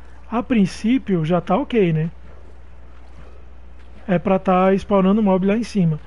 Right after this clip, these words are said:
Eu só não sei, porque como aqui é Bedrock Edition, eu só não sei como que essa farm vai se comportar.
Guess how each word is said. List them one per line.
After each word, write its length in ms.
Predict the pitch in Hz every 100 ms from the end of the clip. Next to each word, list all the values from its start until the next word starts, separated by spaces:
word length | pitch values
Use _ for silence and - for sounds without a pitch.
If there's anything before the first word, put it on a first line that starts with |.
| - - - -
Eu 100 | 180
só 180 | 202 190
não 100 | 208
sei, 500 | - 190 214 233 - - - -
porque 260 | 196 -
como 180 | 190 220
aqui 200 | 220 214
é 200 | 196 180
Bedrock 480 | 170 175 170 165 185
Edition, 400 | 156 233 196 170 - - - - - -
eu 80 | 208
só 160 | 165 185
não 80 | 180
sei 240 | 196 190 -
como 280 | - 196 233
que 100 | 220
essa 300 | 208 - 196
farm 300 | 175 185 202
vai 120 | 196
se 120 | 190 214
comportar. 560 | 214 233 208 180 151